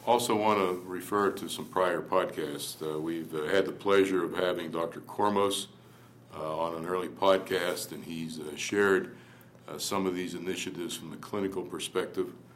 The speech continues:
Uh, we've recently had Doctor Weirden on a podcast, and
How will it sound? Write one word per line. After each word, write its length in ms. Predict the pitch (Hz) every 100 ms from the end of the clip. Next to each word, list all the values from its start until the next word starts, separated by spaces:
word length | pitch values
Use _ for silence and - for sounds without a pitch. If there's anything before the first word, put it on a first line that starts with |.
| - - - 80
Uh, 140 | 80
we've 280 | 85 82 -
recently 400 | 101 101 107 90
had 200 | 95 -
Doctor 340 | 95 92 90
Weirden 520 | 82 98 107 104 98 98 - - 82
on 480 | 87 85 85 82 80 80
a 100 | 78
podcast, 680 | - 90 87 98 92 90 - - - - - - - -
and 420 | 82 82 82 80